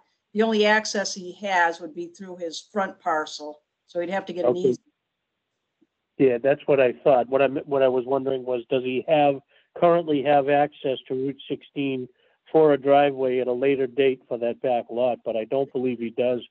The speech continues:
Speaker 2: I believe it's landlocked, like you said. It would be
Speaker 1: Correct.
Speaker 2: through his lot.
Speaker 1: Correct.
Speaker 2: Okay, thank you. And, and the, so currently we're looking for two, uh, reductions in distances, back lot to the well and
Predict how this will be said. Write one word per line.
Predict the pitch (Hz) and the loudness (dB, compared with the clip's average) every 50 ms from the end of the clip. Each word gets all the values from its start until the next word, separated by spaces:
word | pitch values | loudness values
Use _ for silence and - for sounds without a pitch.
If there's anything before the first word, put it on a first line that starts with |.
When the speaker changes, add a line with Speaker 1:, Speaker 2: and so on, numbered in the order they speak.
| _ _ _ _ _ _ | _ _ _ _ _ _
Speaker 2:
I | 120 | -8
believe | 113 120 120 135 147 135 | -2 0 2 4 4 4
it's | 131 127 - | 2 0 0
landlocked, | 127 120 123 127 127 127 123 117 113 113 110 110 - | 0 2 2 2 2 2 0 0 0 0 0 0 0
like | 120 117 117 117 | -2 -2 -2 -2
you | - 113 101 - - | -6 -10 -10 -4 0
said. | 147 127 123 113 117 - _ _ _ _ _ _ _ _ _ - | 2 4 4 2 0 -6 _ _ _ _ _ _ _ _ _ 0
It | 147 | 0
would | 135 147 | 2 4
be | 135 | 4
Speaker 1:
Correct. | 185 175 156 117 113 - - | 4 4 4 2 0 -2 0
Speaker 2:
through | 135 123 120 | 0 2 2
his | 101 120 - _ _ | 0 -2 -6 _ _
lot. | - 120 120 120 110 104 - _ _ _ _ _ _ _ _ _ _ _ _ _ _ _ _ _ _ _ _ _ _ _ _ | 0 2 4 4 2 0 -4 _ _ _ _ _ _ _ _ _ _ _ _ _ _ _ _ _ _ _ _ _ _ _ _
Speaker 1:
Correct. | 208 196 180 165 147 | -2 0 0 2 2
Speaker 2:
Okay, | - 185 - - 139 135 147 143 - _ _ _ _ _ _ _ _ _ | 2 2 4 4 4 4 4 2 -2 _ _ _ _ _ _ _ _ _
thank | - 151 143 143 135 - | -4 -2 -2 -2 -2 -2
you. | - 135 135 135 _ _ _ _ | 0 0 0 -2 _ _ _ _
And, | - 156 170 - | 2 2 2 2
and | 180 160 156 156 | 0 0 0 0
the, | 156 147 147 - _ _ _ _ _ _ - | 0 -2 -4 -8 _ _ _ _ _ _ 0
so | - 175 151 | 0 0 0
currently | - - 190 190 190 190 185 180 185 | 2 2 4 4 4 4 2 0 0
we're | 175 170 170 | 0 0 0
looking | 165 170 175 165 - 165 160 147 | 0 0 0 -2 -2 -6 -10 -8
for | - 165 151 - - - | -8 -8 -10 -10 -10 -6
two, | - 175 175 175 170 165 175 - _ | -4 -4 -2 -4 -4 -6 -10 -8 _
uh, | 151 139 139 | -2 0 0
reductions | 127 - 139 - 160 156 147 - - 160 156 156 147 143 | 2 0 2 2 2 2 2 -2 -8 -10 -10 -10 -10 -10
in | 143 139 143 131 | -10 -10 -10 -8
distances, | 151 156 151 - - 156 151 147 - 156 156 151 139 - _ - | -6 -8 -8 -8 -10 -10 -10 -10 -8 -8 -8 -8 -8 -8 _ 0
back | 147 135 143 147 - - | 0 2 2 0 -2 -2
lot | 156 156 156 156 160 160 - - | 2 4 4 4 4 2 -2 -8
to | 165 156 | -10 -10
the | 160 156 | -8 -6
well | 147 156 156 156 160 160 156 156 _ _ _ _ _ _ _ _ - | -2 2 4 4 4 4 2 -2 _ _ _ _ _ _ _ _ -4
and | 135 135 131 131 131 127 127 135 | -2 0 0 0 0 -2 -4 -8